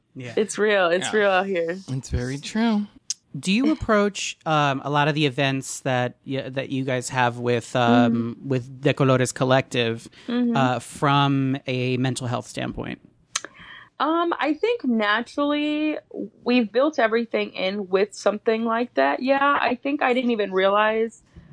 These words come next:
Speaker 2: um, that a lot of the ways we built it with was with the themes of community and, and love and, you know, self-care and mental health and all these different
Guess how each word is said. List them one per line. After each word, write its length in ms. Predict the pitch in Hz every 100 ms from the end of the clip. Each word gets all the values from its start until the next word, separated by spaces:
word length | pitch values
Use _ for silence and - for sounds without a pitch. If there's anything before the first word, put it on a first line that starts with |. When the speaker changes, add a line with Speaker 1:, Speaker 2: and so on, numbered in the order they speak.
| -
Speaker 2:
um, 640 | - 180 175 175 - - - _
that 180 | 190 202
a 60 | 202
lot 260 | 196 214
of 80 | 233
the 80 | 208
ways 280 | 190 196 202
we 80 |
built 320 | 190 180 180 196
it 220 | 185 -
with 260 | 185 185 - _
was 240 | 202 196 196
with 140 | 202
the 80 | 196
themes 380 | - 208 202 202
of 100 | 185
community 680 | 202 190 190 185 180 170 165
and, 280 | 165 165 - - - - -
and 240 | 185 185
love 640 | 185 196 196 185 175 165 170
and, 600 | - 175 170 170 170 - _ _
you 120 | 196
know, 280 | 175 165 165
self-care 920 | 175 - 202 202 - 190 190 185 175 170
and 340 | 165 165 165
mental 300 | 185 202 202
health 540 | 196 180 180 170 -
and 280 | 175 165 165 - - - -
all 180 | 233 277
these 240 | 285 262
different 400 | 208 220 220 208